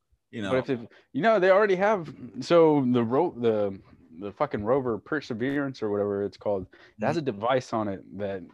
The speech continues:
Speaker 2: its whole purpose is to convert, uh, Martian air into breathable oxygen.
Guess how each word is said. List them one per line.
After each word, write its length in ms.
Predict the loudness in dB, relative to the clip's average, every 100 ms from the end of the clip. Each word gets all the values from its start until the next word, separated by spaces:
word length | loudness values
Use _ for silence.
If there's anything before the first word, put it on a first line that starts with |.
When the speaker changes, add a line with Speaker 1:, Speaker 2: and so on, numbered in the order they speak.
| _ _
Speaker 2:
its 200 | -12 -10
whole 200 | -4 -4
purpose 420 | 0 -2 -2 -8 -8
is 120 | -10
to 120 | -10
convert, 500 | -10 -6 -2 -2 -2 _ -14
uh, 280 | -10 -8 -10 -14 _ _ -10
Martian 460 | -2 -2 -2 -6 -6
air 320 | -6 -4 -4 -6
into 260 | -12 -12
breathable 520 | -8 -4 -4 -4 -8 -12
oxygen. 520 | -12 -12 -16 -18 -20